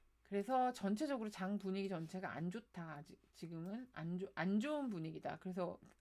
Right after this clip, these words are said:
어떤 특정한 주식이 올라간다고 해도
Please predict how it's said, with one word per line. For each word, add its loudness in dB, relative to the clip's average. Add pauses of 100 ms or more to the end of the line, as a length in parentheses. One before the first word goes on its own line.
(240)
어떤 -2
특정한 0
주식이 -4
올라간다고 4
해도 -2